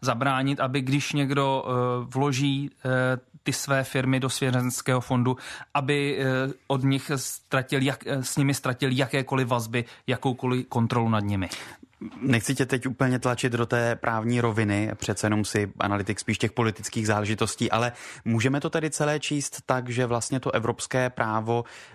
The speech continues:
Speaker 2: říká, že ten český zákon Lex Babiš je nedostatečný, že sice Andrej Babišovi uložil povinnost vložit Agrofert do svěřenských fondů, ale už neřeší to, kdo pro něj ty svěřenské fondy spravuje a to, jestli Andrej Babiš ví,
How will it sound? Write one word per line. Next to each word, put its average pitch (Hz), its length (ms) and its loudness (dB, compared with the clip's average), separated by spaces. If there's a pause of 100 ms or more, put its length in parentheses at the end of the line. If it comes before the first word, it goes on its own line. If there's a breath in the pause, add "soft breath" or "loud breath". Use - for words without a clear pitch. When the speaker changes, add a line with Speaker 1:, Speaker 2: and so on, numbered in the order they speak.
(120)
Speaker 2:
říká, 107 400 0
že 120 100 0
ten 123 180 0
český - 360 0
zákon 107 400 0
Lex 107 220 0
Babiš 107 440 0
je 113 260 2
nedostatečný, 120 720 0
že 104 100 2
sice 120 280 0
Andrej 120 320 0
Babišovi 120 480 0
uložil 113 500 2
povinnost 113 540 0 (480 loud breath)
vložit 107 420 2
Agrofert 107 420 0
do 107 100 0
svěřenských 107 540 0
fondů, 101 420 0
ale 113 160 0
už - 160 -4
neřeší 117 440 2
to, 107 280 0 (300 loud breath)
kdo 104 300 2
pro 104 200 0
něj 101 180 2
ty 107 100 -2
svěřenské 107 480 0
fondy 107 300 0
spravuje 104 400 0
a 101 100 0
to, 107 140 0
jestli 101 200 0
Andrej 104 260 2
Babiš 104 360 0
ví, 101 280 2